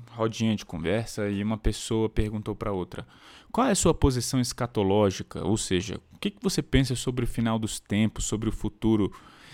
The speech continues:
E a pessoa respondeu, "Olha, eu não tenho uma posição, mas, sinceramente, não faço questão nenhuma de saber, não me preocupo com isso." Então alguém falou, "Você não pode pensar dessa maneira, de jeito nenhum."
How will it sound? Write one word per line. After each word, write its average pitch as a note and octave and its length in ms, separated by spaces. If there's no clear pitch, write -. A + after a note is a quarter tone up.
E A#2+ 80
a A2+ 60
pessoa A#2+ 300
respondeu, A2 540
"Olha, D#3 200
eu D3 40
não G3 140
tenho E3 240
uma C#3 140
posição, A#2+ 680
mas, C#3 280
sinceramente, C3 1000
não B2+ 200
faço C#3 300
questão C#3 300
nenhuma B2+ 360
de A#2+ 80
saber, G2 380
não A#2+ 160
me D3+ 140
preocupo A#2 500
com F2+ 180
isso." - 300
Então B2+ 360
alguém C3 300
falou, C3 420
"Você D3+ 200
não C#4 140
pode F#3+ 380
pensar F#3 260
dessa F3 200
maneira, E3 420
de A3+ 280
jeito F#3+ 380
nenhum." C4 300